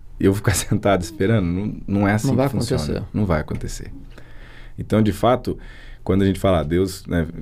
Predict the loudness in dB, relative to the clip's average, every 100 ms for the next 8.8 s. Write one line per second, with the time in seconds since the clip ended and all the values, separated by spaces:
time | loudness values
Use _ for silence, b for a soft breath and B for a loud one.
0 | -12 -12 0 4 6 6 2 2 -2 -4
1 | -2 -2 -8 -12 -4 2 2 0 2 2
2 | 2 0 0 0 -2 0 0 0 -4 b
3 | b b 0 0 0 2 4 4 0 0
4 | 0 0 -4 -8 -8 -12 -14 -14 -6 -4
5 | 0 2 4 4 2 2 0 0 0 -2
6 | -4 -6 -4 2 2 4 0 0 -2 0
7 | -2 -2 -2 0 0 0 0 -2 -2 0
8 | 0 -2 -2 -4 -4 -6 -10